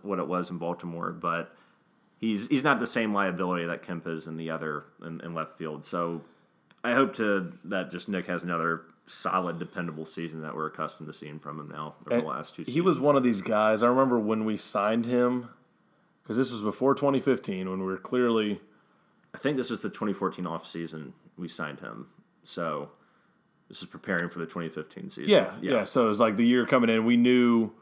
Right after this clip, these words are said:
Speaker 2: what we were doing. We had
Speaker 1: Mm-hmm.
Speaker 2: sold all of our assets off,
Speaker 1: Mm-hmm.
Speaker 2: and everyone was just questioning the signing, like,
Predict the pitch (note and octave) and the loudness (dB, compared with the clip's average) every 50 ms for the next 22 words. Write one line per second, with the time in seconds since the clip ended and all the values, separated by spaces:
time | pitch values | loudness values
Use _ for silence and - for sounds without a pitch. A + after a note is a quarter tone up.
0 | _ _ - - B2 A#2+ A2+ A2 A#2 A#2 A2 G#2 G#2 G2+ G#2+ G#2+ G#2 G#2 G#2 G#2 | _ _ -8 0 2 2 2 4 2 2 2 2 2 2 2 2 4 2 2 2
1 | G#2 G#2+ G#2 F#2+ - - - A#2+ A2+ A2 G#2+ G#2 G2+ - - - - - - _ | 0 0 0 0 0 2 4 4 6 6 4 2 0 -2 -8 -16 -20 -20 -20 _
2 | _ _ _ _ - - A#2+ A#2 B2 B2 A#2+ A2 G#2+ G#2 G#2 G2+ F#2+ F#2 - - | _ _ _ _ 0 4 6 6 8 8 6 6 6 6 6 4 2 0 -6 -16
3 | _ _ _ _ - A#2 A2+ A2 G2+ - A2+ G2+ F#2 - - G#2+ G#2 G2 F#2+ F#2+ | _ _ _ _ -6 -2 0 0 0 0 -2 -4 -4 -2 -2 0 2 2 0 -2
4 | - - - - F2+ F2 F2+ F2 E2 - _ _ _ _ - B2 A2+ G#2+ A2+ A#2 | -4 -8 -12 -12 -8 -6 -6 -6 -6 -8 _ _ _ _ -4 -2 0 2 4 4
5 | B2 C3 B2+ A#2+ A2+ G#2 F2+ G2+ G2 - - - D3+ D3 C#3+ - D3 C3+ C3 B2+ | 4 6 6 4 4 2 0 -2 -6 -4 2 6 6 6 6 6 0 0 2 2
6 | B2 A#2 - - C3 A#2+ A#2 A#2 A#2 A#2 A#2 A#2 A2+ A2 G#2+ G#2 G#2 F#2+ - - | 0 0 2 4 4 6 6 6 6 4 4 4 4 4 4 4 2 0 -4 -10
7 | - | -20